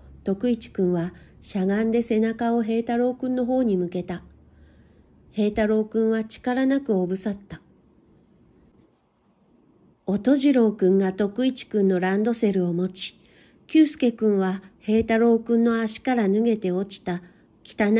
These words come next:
い下駄を持った。どさくさ紛れで地に落ちて砂にまみれた食いかけの百目柿を、久助くんは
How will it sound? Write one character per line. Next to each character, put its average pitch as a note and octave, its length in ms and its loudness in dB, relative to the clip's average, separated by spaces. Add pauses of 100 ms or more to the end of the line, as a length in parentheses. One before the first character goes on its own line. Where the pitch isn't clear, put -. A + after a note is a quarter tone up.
い A3+ 80 2
下 F3+ 120 0
駄 G3+ 220 -2
を G#3+ 40 0
持 G#3+ 100 0
っ A3 40 -2
た。 - 240 -12 (1300)
ど F#3+ 100 0
さ G#3+ 200 -2
く A3 60 -8
さ A#3+ 120 0
紛 B3 320 0
れ G#3 120 2
で F#3 140 0
地 B3+ 200 -2
に A3 160 4
落 G#3+ 280 -4
ち - 40 -20
て F#3+ 280 -4
砂 A3+ 360 0
に C4 140 2
ま B3+ 160 0
み C4 120 2
れ A#3+ 140 0
た F3 140 -4
食 - 240 -2
い G#3 100 0
か A3 120 0
け A#3 120 0
の A#3 140 2
百 A3 280 -2
目 B3+ 140 0
柿 G#3+ 320 -2
を、 E3+ 160 -2 (560)
久 A3+ 200 4
助 G3+ 220 -4
く F#3 160 -4
ん F3 80 0
は E3 180 -4